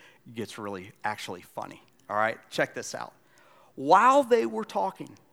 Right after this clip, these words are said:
and discussing together, Jesus himself drew near with them and went with them. This is like Jesus going, "It's April first, it's April Fool's Day. I've just risen from the dead. I'm gonna have a little fun with this," all right? So anyway, so, hey, I, I,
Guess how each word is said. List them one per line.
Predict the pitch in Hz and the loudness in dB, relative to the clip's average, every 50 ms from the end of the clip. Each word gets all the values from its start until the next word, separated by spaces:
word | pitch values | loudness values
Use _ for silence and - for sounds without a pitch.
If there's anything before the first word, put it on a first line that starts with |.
| _ _ 170 | _ _ 0
and | 180 196 185 | 2 2 2
discussing | 185 165 - - 170 165 160 - 190 190 175 | 0 -2 0 4 6 6 6 6 2 -2 -2
together, | 151 117 107 104 101 107 117 - _ - - - - - _ - | -2 -2 -4 -4 -6 -8 -12 -16 _ -20 -20 -20 -20 -20 _ -2
Jesus | 120 185 202 185 190 180 - | 0 0 0 0 -2 -4 -4
himself | 160 147 - - 170 160 143 - - 127 | -4 -4 0 2 4 4 4 2 0 -6
drew | 120 143 151 143 135 | -6 -4 -2 0 0
near | 143 147 120 101 | 0 -2 -4 -6
with | 98 95 85 - - | -8 -12 -14 -14 -14
them | 104 - - - 113 _ _ _ _ _ _ | -14 -14 -14 -16 -20 _ _ _ _ _ _
and | 123 117 117 | -10 -8 -6
went | 123 127 117 | -6 -6 -6
with | 107 104 - - | -8 -12 -18 -20
them. | - - - - _ _ _ _ _ _ _ _ _ - | -20 -20 -20 -20 _ _ _ _ _ _ _ _ _ -10
This | 143 - | -8 -6
is | 196 170 - - | -6 -6 -4 -2
like | 185 156 120 | -2 -2 -2
Jesus | - 151 165 147 131 127 - | -2 -4 -2 -2 -4 -6 -6
going, | - 131 113 110 104 - - - - - - _ _ _ | -6 -6 -6 -6 -8 -10 -14 -20 -20 -20 -20 _ _ _
"It's | - 120 - 131 | -8 -4 0 0
April | 120 113 - 131 117 | 0 0 -2 -6 -8
first, | - - 113 113 117 117 - - | -6 -6 -4 -4 -4 -6 -8 -12
it's | 113 - 110 | -10 -8 -8
April | 104 - - 104 - | -8 -8 -8 -14 -14
Fool's | _ 117 104 104 107 - | _ -12 -12 -10 -8 -6
Day. | 110 107 107 110 - - - - - - - _ - - - _ - | -4 -4 -4 -4 -8 -12 -20 -20 -20 -20 -20 _ -20 -20 -2 _ 6
I've | 165 185 | 8 8
just | 160 175 160 - 175 | 8 4 2 4 4
risen | 175 160 170 | 4 4 4
from | 151 - 165 151 | 4 4 2 2
the | 147 | 4
dead. | 143 143 147 151 156 | 6 6 8 8 6
I'm | 160 147 - - - - - 156 | 4 -2 -8 -14 -12 -2 2 2
gonna | 147 147 | 4 4
have | 143 135 | 4 4
a | |
little | 139 139 135 127 | 4 2 2 4
fun | - 160 156 156 | 6 6 6 6
with | 135 120 - | 4 2 0
this," | 135 117 110 - | -2 -2 0 2
all | 135 131 | 6 8
right? | 139 147 151 151 | 8 8 6 6
So | - 190 190 | 8 10 10
anyway, | 202 196 180 160 151 147 | 10 12 10 10 8 8
so, | 143 - 180 160 156 170 | 6 6 6 8 8 8
hey, | 156 165 175 165 - | 6 6 4 4 2
I, | 165 156 | 2 2
I, | 143 131 123 175 | 2 0 -2 -4